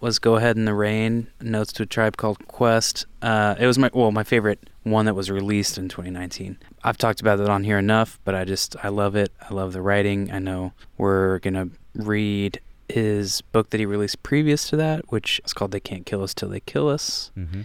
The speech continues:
Speaker 1: And Nick has already started it.
Speaker 2: I'm in the middle of it. It's good.
Speaker 1: I really love his perspective. His writing style, I think, is super accessible, but also, um, he's an, a really great music and social critic, so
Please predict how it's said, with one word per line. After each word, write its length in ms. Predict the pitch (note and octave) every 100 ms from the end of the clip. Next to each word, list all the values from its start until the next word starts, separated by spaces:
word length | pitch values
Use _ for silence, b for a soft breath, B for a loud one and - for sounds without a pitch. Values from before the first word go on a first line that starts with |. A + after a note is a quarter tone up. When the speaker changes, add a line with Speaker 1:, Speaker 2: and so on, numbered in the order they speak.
| b - -
Speaker 1:
And 760 | G#2+ G2+ G2 G2 G2 F#2+ F#2+ - - -
Nick 420 | A2 G#2+ A#2+ -
has 180 | G#2+ G#2
already 220 | G2+ G2+
started 420 | - A#2+ C#3 D#3+
it. 140 | E3+ F2
Speaker 2:
I'm 140 | F#2
in 80 | F#2+
the 60 | G2+
middle 260 | G2+ G2
of 120 | F#2+
it. 120 | F#2+ -
It's 100 | -
good. 300 | - G#2 F#2+ - -
Speaker 1:
I 60 |
really 220 | G#2 G#2+ G2+
love 220 | G2+ F#2+
his 280 | G2+ F#2 -
perspective. 880 | - A2 - G#2+ - G#2+ G2+ - - -
His 220 | A2 F#2+
writing 320 | G2 G2+ G#2
style, 420 | - G#2 G2+ G2+
I 120 | G2
think, 260 | F#2+ G2+ F#2
is 120 | F#2
super 380 | - - G#2 G2
accessible, 640 | F#2 - F#2+ - G#2 G2 G2
but 140 | F#2+
also, 500 | F#2+ F#2+ - F#2 F2+ b b -
um, 380 | G2 F2+ F2+ - -
he's 240 | G#2+ F#2+
an, 300 | F#2+ F#2 - - -
a 100 | A2
really 400 | G#2 G#2+ G#2 F#2 - - -
great 280 | G2 G2 F2+ - -
music 440 | C3 C3+ C#3 C#3 -
and 240 | A2 A2+
social 380 | - A2+ - A#2+
critic, 480 | - B2+ B2 - -
so 300 | - F#2